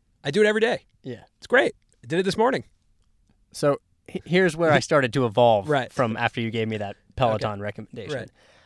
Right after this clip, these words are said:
Speaker 2: I started reading these posts on social media
Speaker 1: Mm.
Speaker 2: about how, y-, you know, this is tough for everyone.
Speaker 1: Yeah.
Speaker 2: Don't give in to the pressure that you need to
Speaker 1: Yeah, that's a good narrative.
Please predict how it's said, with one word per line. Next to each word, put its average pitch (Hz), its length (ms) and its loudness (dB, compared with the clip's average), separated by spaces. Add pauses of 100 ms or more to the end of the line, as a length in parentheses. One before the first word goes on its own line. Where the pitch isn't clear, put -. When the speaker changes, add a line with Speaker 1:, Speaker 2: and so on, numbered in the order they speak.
(100)
Speaker 2:
I - 40 -12
started 220 340 0
reading 160 420 0 (400)
these 131 160 -10
posts 143 400 -2
on 117 100 -10
social 131 320 -6
media 117 500 -8
Speaker 1:
Mm. 117 320 -6 (160)
Speaker 2:
about 131 420 2
how, 120 400 -4 (180)
y-, - 80 -18 (280)
you 165 140 -6
know, 117 160 -4
this 156 300 -4
is 131 100 -6
tough 151 240 -4
for 143 180 -10
everyone. 147 540 -6 (160)
Speaker 1:
Yeah. 107 220 -16
Speaker 2:
Don't 156 240 2
give 165 160 0
in 160 100 0
to 139 80 -4
the 123 80 -8
pressure 131 460 -4
that 117 140 -8
you 127 200 -6
need 127 360 -6
to - 120 -10
Speaker 1:
Yeah, 117 480 -8
that's 117 180 -12
a - 40 -12
good 139 140 -2
narrative. 110 360 -8